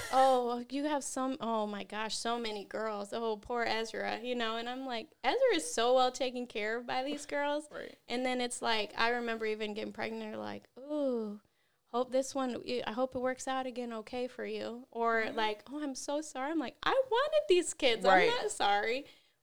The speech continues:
Speaker 2: But I would say the South is actually, since we moved to the South, people are more
Speaker 1: Mm-hmm.
Speaker 2: positive. Up north, I think having more than two kids, it was like
Speaker 1: I am shocked.
Speaker 2: "You're
Speaker 3: Oh, y-,
Speaker 2: crazy."
Speaker 3: well,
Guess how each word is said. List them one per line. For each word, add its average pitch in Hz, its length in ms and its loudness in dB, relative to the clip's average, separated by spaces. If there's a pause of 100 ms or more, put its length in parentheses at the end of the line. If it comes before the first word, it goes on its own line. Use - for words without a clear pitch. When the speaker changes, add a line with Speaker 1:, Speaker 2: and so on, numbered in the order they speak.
Speaker 2:
But 262 320 8
I 262 160 6
would 320 180 2
say 254 180 4
the 240 120 -4
South 226 340 0
is 226 160 -4
actually, 208 560 -4
since 226 260 -6
we 233 80 -6
moved 226 240 -2
to 226 80 -8
the 220 80 -6
South, 226 480 -4 (840)
people 240 280 0
are 214 60 0
more 208 160 -2
Speaker 1:
Mm-hmm. - 140 -8
Speaker 2:
positive. 196 520 2
Up 240 220 2
north, 214 380 -2
I 214 100 -2
think 214 240 -8
having 208 340 -2
more 196 160 0
than 185 160 -8
two 202 220 -8
kids, - 320 -12
it 185 80 -10
was - 180 -12
like 76 220 -10
Speaker 1:
I 190 200 0
am 151 140 -2
shocked. 123 400 0
Speaker 2:
"You're 196 140 8
Speaker 3:
Oh, 196 40 4
y-, 190 60 -6
Speaker 2:
crazy." 214 540 2
Speaker 3:
well, 208 100 10